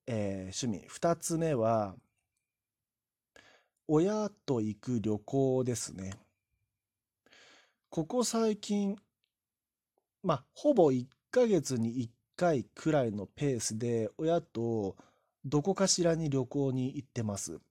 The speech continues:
来月は、福井県に行く予定です。僕は今、長野県松本市に住んでいるんですが、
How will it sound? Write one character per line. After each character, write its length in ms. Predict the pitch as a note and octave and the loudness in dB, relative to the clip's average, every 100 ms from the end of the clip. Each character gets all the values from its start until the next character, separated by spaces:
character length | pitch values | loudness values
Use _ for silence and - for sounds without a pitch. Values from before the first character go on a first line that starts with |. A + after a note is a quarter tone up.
| _ _ - - _ _ _ _ _ _ _ _ _ - | _ _ -20 -20 _ _ _ _ _ _ _ _ _ -2
来 320 | E3+ G3 G#3+ | 4 4 4
月 420 | G#3 G3+ - - G3 | 2 0 -2 -4 0
は、 520 | G3 F#3+ E3+ A#2 F#2 _ _ _ _ _ _ _ _ _ _ _ _ _ _ _ _ _ | 2 2 2 -2 -6 _ _ _ _ _ _ _ _ _ _ _ _ _ _ _ _ _
福 280 | - - G#3+ | -14 -4 -2
井 80 | G#3 | 0
県 260 | E3+ A#2+ G#2+ | 0 0 0
に 120 | G#2 | -4
行 100 | F#2+ | -4
く 80 | A2+ | -4
予 120 | G2+ | -4
定 160 | G2+ F#2+ | -4 -6
で 100 | F2+ | -8
す。 180 | F2 - _ _ _ _ _ _ _ _ - - | -10 -16 _ _ _ _ _ _ _ _ -20 -6
僕 280 | G3+ B3 D#3+ | -2 2 4
は 100 | B2 | 2
今、 220 | A2+ A2 | 2 -2
長 260 | A#2+ C3 E3 | -2 0 0
野 100 | F3 | 0
県 300 | B2+ A2 G2+ | 0 0 -2
松 240 | G#2 C3+ | -4 -4
本 240 | C3+ C#3 | -4 -2
市 100 | C#3+ | -4
に 120 | G#2+ G2+ | -4 -4
住 200 | A#2 G#2+ | -4 -4
ん 60 | |
で 80 | F2+ | -4
い 60 | F2 | -6
る 100 | F#2 | -8
ん 40 | |
で 100 | F2+ | -10
す 160 | - G2+ | -10 -6
が、 360 | G2+ F#2+ F2 | -4 -4 -8